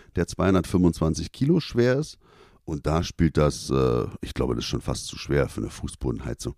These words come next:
Aber er musste sich da irgendwas einfallen lassen. Ich weiß jetzt gar nicht, mit Physik hat er sich jetzt, <laughs> hat er das dargestellt,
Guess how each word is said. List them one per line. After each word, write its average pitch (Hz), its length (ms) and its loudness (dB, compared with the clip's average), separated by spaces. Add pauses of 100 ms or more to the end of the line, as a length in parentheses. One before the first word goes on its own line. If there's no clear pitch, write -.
(360)
Aber 85 180 4
er 90 80 8
musste 107 320 8
sich 87 200 4
da 90 200 8
irgendwas 101 540 10
einfallen 85 500 4
lassen. 76 300 4
Ich 76 100 0
weiß 80 160 2
jetzt 80 160 -2
gar 80 140 4
nicht, 80 120 4
mit 80 120 -4
Physik 90 480 0
hat 107 100 0
er 101 100 6
sich 95 200 2
jetzt, - 280 4
<laughs> - 20 -6
hat 90 200 8
er 90 100 8
das 90 220 4
dargestellt, 87 580 4